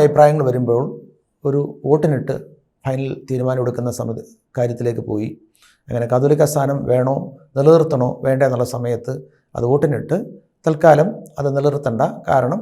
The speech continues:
ഓരോ വ്യക്തിഗത സഭകൾക്കും അവരുടേതായ നിയമത്തിലൂടെ അത് പാലിച്ച് മുന്നോട്ട് പോകാൻ പറ്റുമല്ലോ. അതുകൊണ്ട്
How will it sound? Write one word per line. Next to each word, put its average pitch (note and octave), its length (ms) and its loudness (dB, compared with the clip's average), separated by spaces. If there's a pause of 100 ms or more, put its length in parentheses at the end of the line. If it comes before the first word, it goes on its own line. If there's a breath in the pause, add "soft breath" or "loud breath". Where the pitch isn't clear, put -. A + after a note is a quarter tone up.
(140)
ഓരോ D#3 260 6
വ്യക്തിഗത D#3 380 4 (100)
സഭകൾക്കും B2+ 500 0 (400 loud breath)
അവരുടേതായ C3+ 360 4 (100)
നിയമത്തിലൂടെ C3 540 2
അത് C#3 100 4 (360)
പാലിച്ച് C3 320 2
മുന്നോട്ട് B2 220 -2
പോകാൻ A#2 240 0
പറ്റുമല്ലോ. B2 440 -2 (460 soft breath)
അതുകൊണ്ട് D#3 220 0